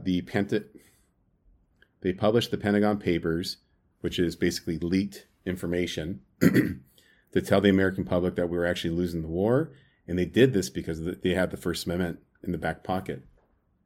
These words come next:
So if you fast forward to, you know, twenty twenty, you got, like, Stanford and Aspen University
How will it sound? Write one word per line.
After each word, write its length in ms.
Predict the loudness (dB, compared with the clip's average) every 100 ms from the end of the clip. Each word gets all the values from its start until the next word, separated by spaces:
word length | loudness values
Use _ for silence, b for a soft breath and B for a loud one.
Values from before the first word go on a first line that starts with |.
| _ _ _ _ _ _ _
So 140 | 4
if 100 | 6
you 80 | 6
fast 340 | 6 4 4
forward 400 | 4 8 8 4 -4
to, 440 | 2 4 6 4 2
you 80 |
know, 140 | 0 0
twenty 340 | -2 -2 -2
twenty, 580 | -2 0 2 2 2 -2 b b b b _
you 80 | 2
got, 160 | 4
like, 140 | 4 0
Stanford 580 | 2 2 2 4 2
and 160 | 2 0
Aspen 340 | -4 -6 -4 -4
University 840 | -4 -2 0 0 -2 -6 -6